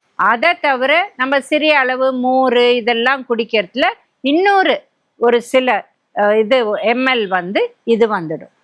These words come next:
அப்ப மேல ஒரு கேப் விழணும். இந்த மாதிரி தான் சாப்பிடணும்னு சொல்றாங்க.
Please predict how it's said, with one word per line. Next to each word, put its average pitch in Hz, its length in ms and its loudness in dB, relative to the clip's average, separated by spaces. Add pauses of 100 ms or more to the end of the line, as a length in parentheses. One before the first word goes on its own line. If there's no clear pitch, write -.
(300)
அப்ப 220 260 0
மேல 294 540 0
ஒரு 220 360 -6
கேப் 254 380 0 (120)
விழணும். 160 420 -2 (460)
இந்த 381 420 2
மாதிரி 269 400 -2
தான் 285 280 0
சாப்பிடணும்னு 220 680 -2
சொல்றாங்க. 165 480 -2